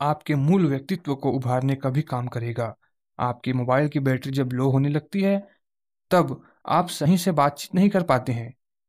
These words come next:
यह किताब आपके जीवन की बैटरी के लिए एक पावरफुल चार्जर की तरह भी काम करेगी। आप जब भी थोड़ा कमज़ोर महसूस करें, तत्काल किताब का कोई भी पेज खोलें और पढ़ें। आप नई ताजगी महसूस करेंगे। इस किताब की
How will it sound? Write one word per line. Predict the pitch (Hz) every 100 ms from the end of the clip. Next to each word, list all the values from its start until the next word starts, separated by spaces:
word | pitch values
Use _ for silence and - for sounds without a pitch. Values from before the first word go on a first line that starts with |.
| -
यह | 139 135
किताब | 135 123 135 151 156 -
आपके | 131 127 - 127
जीवन | 127 139 143
की | 139
बैटरी | 131 127 123 156
के | 139 135
लिए | 139 139 -
एक | 143 -
पावरफुल | 135 151 139 147
चार्जर | 143 131 127 139
की | 135
तरह | 135 131 135
भी | 139
काम | 127 123
करेगी। | 120 120 113 110 - _ _ _ _ -
आप | 131 127
जब | 131 143
भी | 139 135
थोड़ा | - 135
कमज़ोर | 135 131 131 139
महसूस | 131 123 131
करें, | - 139 156 - _ _ -
तत्काल | 131 - 139 151
किताब | 143 135 131 131 -
का |
कोई | 139 - 165 180
भी | 156
पेज | 135 135
खोलें | - 131 131
और | 123
पढ़ें। | - 127 120 127 _ _ _ _ -
आप | 131 127
नई | 123 139 143
ताजगी | 131 127 139
महसूस | 131 120 - 131
करेंगे। | 127 123 120 123 123 _ _ -
इस | 147 -
किताब | 131 123 120 120
की | 131